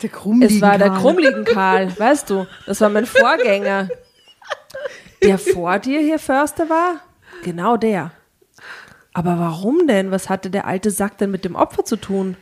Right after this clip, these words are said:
Speaker 2: Mensch, wenn du's nicht weißt. Dein eigener Bruder hatte doch der Frau des Italieners so nachgestellt. Er dachte, nur weil er der Sohn des Bürgermeisters war, könnte ihm nichts passieren. Da wart ihr euch echt sehr ähnlich.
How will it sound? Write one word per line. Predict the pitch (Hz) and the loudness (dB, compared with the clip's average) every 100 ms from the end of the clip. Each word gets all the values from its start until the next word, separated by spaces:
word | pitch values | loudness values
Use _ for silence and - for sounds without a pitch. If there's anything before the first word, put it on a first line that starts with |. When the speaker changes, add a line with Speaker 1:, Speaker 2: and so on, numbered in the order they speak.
| _ _ _ _ _ _ _ - - - | _ _ _ _ _ _ _ -20 -20 -12
Speaker 2:
Mensch, | 170 165 180 - | -6 -4 -4 -4
wenn | 190 | -4
du's | 190 202 | -4 -4
nicht | 190 - | -6 -4
weißt. | 175 208 190 - - _ _ _ _ - _ _ | 0 0 0 -6 -20 _ _ _ _ -20 _ _
Dein | 196 196 | -10 -6
eigener | 175 208 233 220 | 0 2 2 0
Bruder | 196 214 240 214 | 0 2 4 4
hatte | 208 202 | 0 -2
doch | 208 | -4
der | 208 | -4
Frau | 202 - 175 202 | -8 -6 -2 0
des | 226 214 | 0 -2
Italieners | 190 214 196 202 233 226 | -4 -2 -2 0 -2 -2
so | 220 | -2
nachgestellt. | 233 277 - 208 180 175 165 _ _ _ _ | -2 -2 -4 -4 -2 -2 -4 _ _ _ _
Er | - | -6
dachte, | 170 156 90 202 | -2 -2 -2 -4
nur | 190 226 277 | -2 0 2
weil | 202 | 2
er | 185 | 0
der | 180 | -4
Sohn | 190 226 | -2 -2
des | 208 | -2
Bürgermeisters | - 247 226 180 - 190 - | 2 2 2 0 -4 -6 -2
war, | 180 196 - - - - | 0 -2 -6 -20 -20 -8
könnte | - 196 196 | 0 2 2
ihm | 196 | 0
nichts | 185 - | -2 -4
passieren. | 190 - 285 208 170 _ _ _ | -4 0 2 2 0 _ _ _
Da | 190 185 | -4 0
wart | 180 190 | 0 2
ihr | 208 | 0
euch | 185 180 | 0 -2
echt | - 180 | -6 -6
sehr | - 170 | -2 0
ähnlich. | 233 202 180 - | 0 0 -4 -8